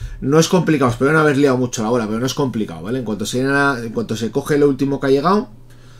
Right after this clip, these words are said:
se mete la caja y se envía. O me puedes decir,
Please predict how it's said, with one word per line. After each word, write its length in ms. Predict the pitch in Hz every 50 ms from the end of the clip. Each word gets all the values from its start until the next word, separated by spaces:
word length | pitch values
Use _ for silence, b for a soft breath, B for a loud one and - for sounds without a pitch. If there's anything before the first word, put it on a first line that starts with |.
| b b
se 120 | - -
mete 180 | 110 127 123 139
la 80 | 131 123
caja 160 | 143 139 151
y 20 |
se 100 | - -
envía. 340 | 98 95 95 92 85 80 - - - b b b b b b b b b b
O 80 | b 101
me 60 | 104
puedes 220 | 95 131 117 107
decir, 300 | 98 - 131 135 107 -